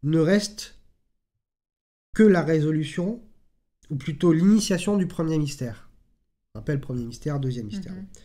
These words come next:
Speaker 1: Et qu'on ne se méprenne pas à ce sujet, je, je ne dévalorise pas la quête du premier mystère, euh, par le biais de l'hermétisme et son application qui est l'alchimie.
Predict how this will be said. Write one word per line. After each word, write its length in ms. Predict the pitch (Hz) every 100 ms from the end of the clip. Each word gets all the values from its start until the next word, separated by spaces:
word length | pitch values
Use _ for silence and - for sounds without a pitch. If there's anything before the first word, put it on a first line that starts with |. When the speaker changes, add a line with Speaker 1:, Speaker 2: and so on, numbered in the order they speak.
| - - _ _ _ _ _ -
Speaker 1:
Et 100 | 147
qu'on 140 | 190
ne 120 | 180
se 140 | 175 185
méprenne 380 | 185 196 185 -
pas 160 | 156
à 100 | 120
ce 140 | 110 120
sujet, 480 | - 165 254 254 - - _ _ _ _ _
je, 160 | - 127 - 104
je 220 | 101 -
ne 40 | 98 101 98
dévalorise 500 | 156 135 131 131 131
pas 160 | - 143
la 100 | 131
quête 220 | 160 139
du 120 | 127
premier 280 | - 123 123
mystère, 500 | 123 - - 147 113
euh, 240 | 101 104 101 -
par 140 | 120
le 80 | 117
biais 160 | 120 139
de 60 |
l'hermétisme 560 | 135 131 127 - 160 139
et 100 | 123
son 240 | - 123
application 440 | 120 127 - 143 139
qui 100 | 127
est 40 |
l'alchimie. 480 | 117 - 185 233 202